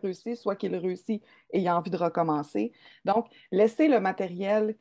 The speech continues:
que les enfants apprécient, aiment, puis peut-être faites une rotation du matériel que vous voyez que,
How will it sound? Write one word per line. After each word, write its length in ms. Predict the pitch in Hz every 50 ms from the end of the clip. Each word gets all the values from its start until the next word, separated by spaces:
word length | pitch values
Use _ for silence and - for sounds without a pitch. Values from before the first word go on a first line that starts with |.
| _ _ _
que 80 | - 175
les 240 | 160 170 180 160
enfants 260 | 180 170 170 - 196 - -
apprécient, 540 | 180 180 - - 196 175 - - - 202 -
aiment, 320 | - 180 180 185 220 247 254 - _ _ _
puis 100 | - -
peut-être 300 | - 180 175 - 196 208
faites 200 | - - 226 240
une 120 | 247 214 202
rotation 520 | 180 180 - 196 185 175 - - 202 208
du 120 | 202 196
matériel 560 | 175 170 160 - 170 156 151 160 175 185 190 180
que 100 | - 165
vous 160 | 160 151 151
voyez 300 | 156 160 156 160 170 180
que, 320 | - - 180 175 170 170